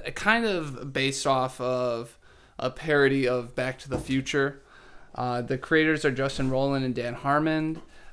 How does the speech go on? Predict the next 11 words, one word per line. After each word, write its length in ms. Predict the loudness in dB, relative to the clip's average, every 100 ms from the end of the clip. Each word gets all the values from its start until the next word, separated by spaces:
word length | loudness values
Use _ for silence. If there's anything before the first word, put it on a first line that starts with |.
| -10
Uh, 400 | -6 -2 -2 -2
they, 560 | -2 0 0 0 -2 -4 -8 -6 -6 -2
<clears throat> 1700 | -2 0 -2 -4 -8 -12 -16 -20 -20 -16 -14 -12 -10 -8 -8 -8 -8 0
they, 300 | 2 4 2
uh, 240 | 0 0
they 120 | 0
kind 260 | 0 4 4
of 200 | 4 0
just 340 | -4 -4 -6 -10 -8
take 400 | -4 -2 -4 -10 -2
these 340 | 0 0 -6